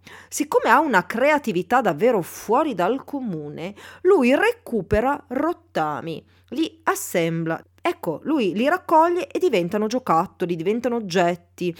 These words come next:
diventano qualcosa di utile. A tredici anni Kelvin costruisce una radio. Funziona davvero! Inizia a trasmettere con il nome di D J Focus.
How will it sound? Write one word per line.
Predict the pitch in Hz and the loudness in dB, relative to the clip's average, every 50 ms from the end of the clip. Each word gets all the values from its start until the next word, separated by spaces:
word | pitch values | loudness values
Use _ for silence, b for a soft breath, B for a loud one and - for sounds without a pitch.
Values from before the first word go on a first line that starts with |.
| B | B
diventano | B 214 285 330 302 240 196 185 185 - 190 180 185 180 180 | B -2 0 2 4 2 2 2 0 0 0 0 2 0 0
qualcosa | 180 - 254 247 247 - 302 - 302 339 | 2 2 0 0 2 0 0 0 0 -2
di | 285 294 277 | -2 0 0
utile. | 208 165 160 - - 165 156 160 156 151 - _ _ - | 0 0 0 -2 -4 -4 -2 -2 -4 -4 -8 _ _ -4
A | 196 196 | -4 -4
tredici | - - 180 175 170 170 233 - - - | -2 -2 -2 -2 -2 -2 -4 -4 0 2
anni | 214 165 151 156 156 156 170 214 262 B B B B B B | 2 2 2 0 -4 -4 -4 -6 -6 B B B B B B
Kelvin | - - 262 214 214 220 208 285 302 285 | 0 4 6 6 6 6 2 0 -4 -2
costruisce | - 226 208 208 - 214 185 208 262 - - 247 - - _ | 0 0 -2 0 0 -2 -2 -2 -2 -2 -2 -2 -4 -4 _
una | - 302 349 339 339 320 | 4 4 4 6 6 8
radio. | 311 311 294 214 175 165 160 165 160 156 151 - - B B B B B B B B B | 10 10 10 10 10 8 4 0 -2 -2 -4 -6 -10 B B B B B B B B B
Funziona | - - - 403 359 - - 480 453 415 | -6 0 0 2 2 6 6 6 6 8
davvero! | 254 262 254 208 190 190 185 180 285 339 311 254 220 190 185 175 170 156 - B B B B | 8 8 8 8 6 0 6 10 10 12 12 10 10 8 8 8 6 4 0 B B B B
Inizia | - 262 285 349 381 392 - - 285 | -2 0 0 2 0 0 0 2 2
a | 247 | 2
trasmettere | 247 240 233 226 240 254 254 330 - - 294 247 220 | 4 2 0 2 2 0 0 0 2 2 4 4 4
con | - 233 208 208 | 4 2 2 2
il | 214 208 | 2 2
nome | 214 226 247 269 285 285 247 | 2 4 4 4 4 2 0
di | 196 220 170 | 0 0 -2
D | 214 214 170 | -2 -4 -2
J | 170 175 233 233 233 262 285 269 262 247 | 0 4 6 8 8 8 6 6 4 2
Focus. | 208 - - 226 214 202 202 202 - - 180 175 180 - - - - | -4 -4 0 4 6 6 6 4 2 -2 -2 -2 -2 -2 -4 -4 -4